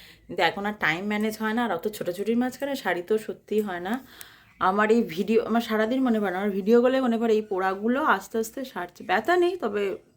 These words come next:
স্পট হয়ে গেছে। সে যাই হোক, সেসব কোনো কথা বাদ দাও। আমার কেমন লাগছে কমেন্ট করে জানাতে ভুলো না। আজকে বহু যুগ পর শাড়ি পরেছি। আজকেরও আমাদের ঘরোয়া অনুষ্ঠান,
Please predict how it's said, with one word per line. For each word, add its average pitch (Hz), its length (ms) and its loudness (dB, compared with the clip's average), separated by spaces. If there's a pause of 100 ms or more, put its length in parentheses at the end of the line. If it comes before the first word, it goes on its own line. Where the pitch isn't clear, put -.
স্পট - 420 -4
হয়ে 185 120 -4
গেছে। - 240 -12 (480)
সে 285 160 -2
যাই 262 160 4
হোক, 262 180 -4
সেসব 208 300 -2
কোনো 185 200 -6
কথা 170 240 -10
বাদ 214 320 -6
দাও। 349 200 -2 (440)
আমার 202 200 0
কেমন 202 240 -2
লাগছে 202 240 -6
কমেন্ট 170 240 -8
করে 175 120 0
জানাতে 143 320 -6
ভুলো 175 280 0
না। 131 200 -6
আজকে 180 240 -4
বহু 185 320 -2
যুগ 208 280 -2 (100)
পর 262 120 -4
শাড়ি - 300 -12
পরেছি। - 300 -10 (560)
আজকেরও 220 720 2
আমাদের 208 440 -2
ঘরোয়া 202 340 -2
অনুষ্ঠান, 214 440 -6